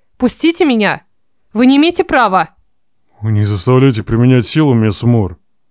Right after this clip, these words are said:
Speaker 1: Рычит на меня второй агент, как его там, Диккенс, что ли?
Speaker 2: «Садитесь в машину!»
Speaker 1: Новак отодвигает в сторону дверцу фургона и буквально заталкивает меня внутрь. Я ожидаю коробку, напичканную техникой, как в фильмах.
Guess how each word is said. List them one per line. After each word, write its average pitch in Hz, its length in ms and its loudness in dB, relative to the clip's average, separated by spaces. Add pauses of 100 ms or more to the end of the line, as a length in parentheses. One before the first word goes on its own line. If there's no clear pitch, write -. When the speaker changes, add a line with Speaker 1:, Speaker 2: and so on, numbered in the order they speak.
(100)
Speaker 1:
Рычит 254 480 -2
на 240 120 0
меня 233 240 0
второй 226 340 0
агент, 226 400 -2
как 214 240 -4
его 220 320 -2
там, 202 480 -6
Диккенс, 285 380 -2
что - 260 -6
ли? 185 200 -6 (460)
Speaker 2:
«Садитесь 127 520 -2
в - 20 4
машину!» 135 560 0 (560)
Speaker 1:
Новак 262 400 0
отодвигает 226 560 0
в - 20 -8
сторону 226 420 0
дверцу 220 360 -2
фургона 240 480 -2
и 208 60 2
буквально 233 520 0
заталкивает 208 720 -4
меня 208 220 0
внутрь. 180 400 -6 (460)
Я 233 160 0
ожидаю 226 340 0
коробку, 240 460 -2
напичканную 220 640 -2
техникой, 180 720 -8
как 269 160 -8
в - 20 -20
фильмах. 165 480 -6